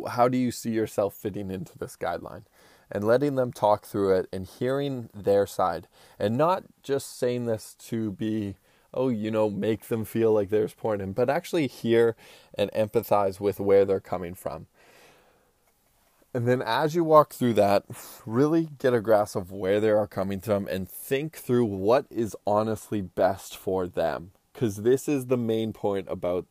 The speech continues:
the, you breaking up with a volunteer, is thinking through what is best for them. Because as you try to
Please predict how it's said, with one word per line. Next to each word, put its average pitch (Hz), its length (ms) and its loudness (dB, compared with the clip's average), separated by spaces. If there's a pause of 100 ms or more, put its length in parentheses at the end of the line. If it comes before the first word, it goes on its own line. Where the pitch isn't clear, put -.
(140)
the, 92 480 0
you 101 180 -2
breaking 104 360 2
up 92 180 -4
with 92 120 -8
a 92 40 -8
volunteer, 92 540 0
is 95 320 -6 (400)
thinking 139 580 -6
through 95 460 -2 (1160)
what 110 520 0 (140)
is 107 340 0
best - 560 -4 (180)
for 92 480 -4
them. 90 320 -10 (600)
Because 120 360 4
as 127 300 4
you 151 180 0
try 123 360 4
to 113 140 -2